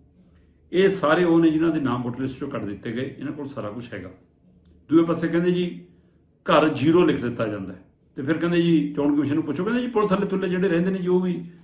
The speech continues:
ਜ਼ੀਰੋ ਘਰ ਵਾਲੇ ਹੁੰਦੇ ਨੇ। ਸੋ ਕਹਿੰਦੇ ਕਿ ਇਹ ਤਰੀਕਾ ਕਰ ਜਿਹੜਾ ਅਪਣਾਇਆ ਜਾ ਰਿਹਾ, ਇੱਕ ਘੰਟਾ, ਵੀਹ ਮਿੰਟ ਲੰਬੀ ਪ੍ਰੈਸ ਕਾਨਫਰੰਸ ਕੀਤੀ ਤੇ ਕਿਹਾ ਕਿ ਹਰਿਆਣੇ ਦੇ ਵਿੱਚ ਸਾਢੇ ਤਿੰਨ ਲੱਖ ਵੋਟਰਾਂ ਦੇ ਨਾਮ ਲਿਸਟ 'ਚੋਂ ਕੱਟੇ ਗਏ।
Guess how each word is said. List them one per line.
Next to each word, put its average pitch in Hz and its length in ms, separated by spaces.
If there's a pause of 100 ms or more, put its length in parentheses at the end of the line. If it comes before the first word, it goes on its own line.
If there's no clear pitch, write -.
(140)
ਜ਼ੀਰੋ 156 280
ਘਰ 175 80
ਵਾਲੇ 117 200
ਹੁੰਦੇ 87 200
ਨੇ। 92 100 (460)
ਸੋ 175 80
ਕਹਿੰਦੇ 208 200
ਕਿ - 280
ਇਹ 240 260
ਤਰੀਕਾ 180 280
ਕਰ 143 160
ਜਿਹੜਾ 156 160
ਅਪਣਾਇਆ 127 280
ਜਾ 123 140
ਰਿਹਾ, 170 180
ਇੱਕ - 280
ਘੰਟਾ, 147 600
ਵੀਹ 233 300
ਮਿੰਟ 139 420 (640)
ਲੰਬੀ 160 240
ਪ੍ਰੈਸ 156 260
ਕਾਨਫਰੰਸ 147 360
ਕੀਤੀ 180 380 (1300)
ਤੇ 135 80
ਕਿਹਾ 190 280
ਕਿ 196 240
ਹਰਿਆਣੇ 131 400
ਦੇ 180 80
ਵਿੱਚ 180 140
ਸਾਢੇ 208 320
ਤਿੰਨ 202 220
ਲੱਖ 190 260
ਵੋਟਰਾਂ 156 340
ਦੇ 165 80
ਨਾਮ 147 260
ਲਿਸਟ 147 180
'ਚੋਂ 175 180
ਕੱਟੇ 180 280
ਗਏ। - 280